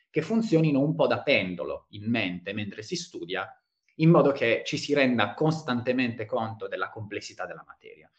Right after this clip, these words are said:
E proprio per complessità intendo che con-, che quella materia lì contiene negazioni. E non c'è una storia, non so, a me non viene in mente, però in questo momento una storia più contraddittoria di quella di Andy Warhol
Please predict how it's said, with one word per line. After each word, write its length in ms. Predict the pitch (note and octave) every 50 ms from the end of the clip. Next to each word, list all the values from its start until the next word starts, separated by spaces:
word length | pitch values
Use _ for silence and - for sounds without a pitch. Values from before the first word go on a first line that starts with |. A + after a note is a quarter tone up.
| _ _ _
E 80 | E3+
proprio 240 | - - F#4 - D3+
per 160 | - C#3+ C3
complessità 480 | - E3+ E3+ E3+ E3 D3 - E3 D#3+ F#3
intendo 420 | G3 F3+ D#3+ C#3 C#3 C#3+ C3 B2+
che 460 | A#2+ - B2 B2 A#2+ A2+ - - - _ _
con-, 380 | _ D3+ B2+ C3 C3 - - -
che 140 | - - C3
quella 180 | - D#3+ C#3
materia 300 | C3 C3 B2+ C#3+ C#3 B2+
lì 160 | B2+ D#3+ E3+ E3
contiene 400 | - A#2 A2+ A2 A2+ A#2 G#2+ G2+
negazioni. 760 | G2 F#2 G2 F2 - - - F2+ C2+ A#1 - D2+ E2 E2 - _ _ _ _ -
E 80 | - -
non 180 | D3+ D#3 E3 F3+
c'è 380 | E3+ F3+ G3+ G3 F#3+ F3+ - -
una 160 | C#3+ C3 B2+
storia, 480 | B2 - - F3 D#3 C#3 B2 A2 G2+
non 160 | - A2+ G2 F2+
so, 140 | - -
a 120 | G2+ E2+ F#2+
me 120 | A2+ C3+
non 160 | C3 A#2 A2
viene 160 | A2 A2 A2+ A2+
in 100 | A2+ A#2
mente, 320 | A2+ G2 F2 F2+ F2+ G2+
però 140 | - - A2+
in 80 | A2
questo 220 | G#2+ E3 D#3+ D#3+ D3
momento 200 | D3 D3+ - B2+
una 80 | G#2+
storia 240 | G#2+ - - C3+ A#2+
più 160 | - - E3+
contraddittoria 800 | E3 E3 C#3 B2+ - C3 B2 B2 B2 A2+ - - D3 C3+ B2+ A#2+ A2
di 120 | A2 A2
quella 200 | G#2+ C3+ B2 A2+
di 120 | A2 G#2+ G#2+
Andy 160 | A2+ B2+ B2+
Warhol 360 | B2 F#2+ F2 F2 E2+ F#2 F#2+